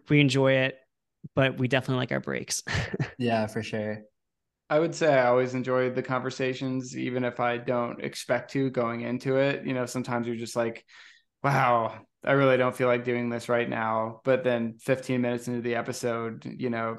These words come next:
Speaker 3: you're drawn into the conversation. It's really interesting and fulfilling. And I always have, like, kind of a buzz after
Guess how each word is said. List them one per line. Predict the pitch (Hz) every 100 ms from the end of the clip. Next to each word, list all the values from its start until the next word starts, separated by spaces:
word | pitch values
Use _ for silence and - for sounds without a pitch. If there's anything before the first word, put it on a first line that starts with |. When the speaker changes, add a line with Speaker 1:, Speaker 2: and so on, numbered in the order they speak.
| 135
Speaker 3:
you're | - 127
drawn | 120 117 117
into | 117
the | 117
conversation. | 139 120 120 123 123 - 65 65
It's | 65 -
really | 65 67 67 -
interesting | 71 - 120 135 127 135
and | 135 123
fulfilling. | 131 - 131 123 123
And | 127
I | 127
always | 127 123
have, | 131 123
like, | 120 120 - - - _
kind | - 143
of | 127
a | 127
buzz | 127 123 123 120
after | 127 127 123 - 120 117